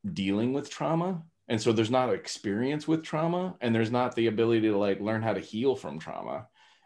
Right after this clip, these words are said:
And not that they have the same historical trauma at all, right? But there is some trauma that I think makes that thing happen. And, um, it's super hard to, like,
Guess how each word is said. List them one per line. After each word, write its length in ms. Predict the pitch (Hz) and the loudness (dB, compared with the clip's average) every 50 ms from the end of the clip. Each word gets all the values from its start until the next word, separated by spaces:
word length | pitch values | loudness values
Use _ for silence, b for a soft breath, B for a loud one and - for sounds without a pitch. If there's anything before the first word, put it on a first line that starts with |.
| b | b
And 160 | - 123 131 | 2 4 6
not 200 | 143 135 131 - | 6 6 6 6
that 240 | - 107 104 104 - | 4 2 2 2 0
they 120 | - 104 98 | 2 2 2
have 200 | 107 107 95 92 | 2 2 0 -2
the 80 | 90 | -2
same 240 | - - 95 95 85 | -4 -4 -4 -4 -6
historical 440 | 87 - - 95 90 87 85 78 76 | -6 -6 -4 -4 -2 -2 -4 -6 -6
trauma 360 | - - 87 104 113 95 - - | -4 -4 -2 -2 0 -2 -4 -4
at 120 | 71 73 - | -6 -6 -6
all, 300 | - - 58 53 53 55 | -4 -6 -6 -6 -4 -4
right? 300 | 78 80 90 98 - - | -2 -2 -2 -2 -4 -4
But 120 | 101 - | -2 2
there 140 | 107 110 117 | 4 6 6
is 140 | 120 120 - | 6 4 2
some 160 | 107 98 85 | -2 -2 -2
trauma 600 | - - - 98 107 110 101 90 82 69 58 - - | -2 -2 0 2 2 2 0 0 -2 -4 -6 -6 -6
that 140 | 92 90 90 | -4 -4 -4
I 60 | 87 | -4
think 220 | - - 87 - - | -6 -8 -10 -10 -8
makes 260 | 82 82 82 80 - | -8 -8 -8 -8 -6
that 240 | - 69 58 - - | -6 -6 -6 -6 -8
thing 200 | - 55 52 - | -12 -12 -12 -12
happen. 640 | - - - 71 78 76 - - 50 - - 120 - _ _ _ _ _ _ _ _ _ _ _ _ _ - | -12 -12 -10 -10 -10 -10 -10 -10 -12 -10 -12 -14 -16 _ _ _ _ _ _ _ _ _ _ _ _ _ -8
And, 540 | 101 98 98 92 90 87 90 85 80 - - _ _ _ _ _ _ _ _ _ _ _ - | -4 -2 -2 -2 -2 -2 -4 -6 -6 -8 -12 _ _ _ _ _ _ _ _ _ _ _ -4
um, 580 | - 98 95 90 87 85 82 80 78 - - - _ | -2 0 0 0 0 0 -2 -4 -6 -8 -10 -6 _
it's 200 | - 131 - - | 2 2 2 2
super 560 | - - - - 156 151 160 190 - 151 131 131 | 0 -2 -2 -2 -2 -4 -4 -4 -4 -4 -4 -4
hard 680 | 117 113 113 123 143 156 147 110 98 90 80 82 - | -4 -4 -4 -4 -2 0 0 0 0 -2 -4 -8 -8
to, 140 | - 113 98 | -4 -2 -2
like, 380 | 92 92 87 82 80 - - | 0 0 -2 -2 -4 -8 -12